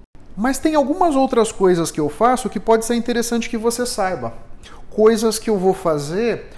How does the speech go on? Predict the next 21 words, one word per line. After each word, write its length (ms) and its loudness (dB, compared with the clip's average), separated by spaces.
pra 320 0
acionar 1080 -2
outros 640 0
sentidos 720 -2
que 120 -10
nós 240 -2
temos. 480 -6
Então, 360 2
primeiro, 580 0
música. 720 0
A 100 0
música 500 -2
tem 220 -2
um 120 -2
poder 680 2
incrível 960 2
pra 160 6
mudar 420 2
o 140 0
nosso 400 -2
humor, 460 -4